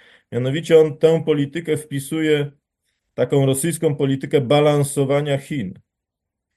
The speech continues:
Bo on uważa, że Chińczycy, i pisze o tym wprost, mają przed sobą, że tak powiem, są na rozstajach w sensie myślenia o swojej przyszłości.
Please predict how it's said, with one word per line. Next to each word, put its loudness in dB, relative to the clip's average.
Bo -2
on 2
uważa, 2
że -2
Chińczycy, -8
i -2
pisze -4
o -2
tym -6
wprost, -2
mają 0
przed -6
sobą, 2
że -8
tak -6
powiem, -6
są -2
na 4
rozstajach -2
w -20
sensie -6
myślenia -2
o 0
swojej -6
przyszłości. -6